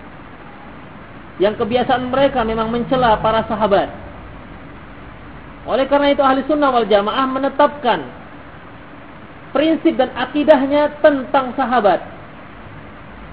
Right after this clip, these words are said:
Apabila seseorang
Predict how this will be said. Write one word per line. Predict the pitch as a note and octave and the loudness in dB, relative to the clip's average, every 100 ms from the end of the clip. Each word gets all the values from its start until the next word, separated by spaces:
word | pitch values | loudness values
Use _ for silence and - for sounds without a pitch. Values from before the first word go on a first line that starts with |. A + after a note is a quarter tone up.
| - - - - - | -16 -18 -18 -18 -10
Apabila | - E3 A3+ C#4+ D#4 G#3+ D3+ - - - - - - | -4 2 4 6 6 6 4 -4 -16 -18 -18 -16 -8
seseorang | F#3+ A#3 A3 G#3 F#3 F3 | -2 2 4 4 2 -4